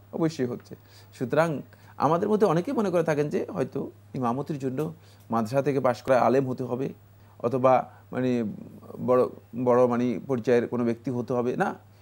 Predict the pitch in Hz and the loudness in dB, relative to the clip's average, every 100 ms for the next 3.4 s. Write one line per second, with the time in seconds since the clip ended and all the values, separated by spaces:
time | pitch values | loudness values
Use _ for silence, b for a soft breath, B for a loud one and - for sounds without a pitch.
0 | b 160 165 196 - 139 131 139 123 135 | b -2 0 0 2 2 4 2 -2 -2
1 | 156 180 185 202 262 b b b - 165 | -4 -4 -4 -6 -8 b b b 2 2
2 | 214 - - 165 - 151 196 226 - 165 | -2 -6 -14 -14 -2 2 2 0 -4 -2
3 | 185 175 226 | 0 2 0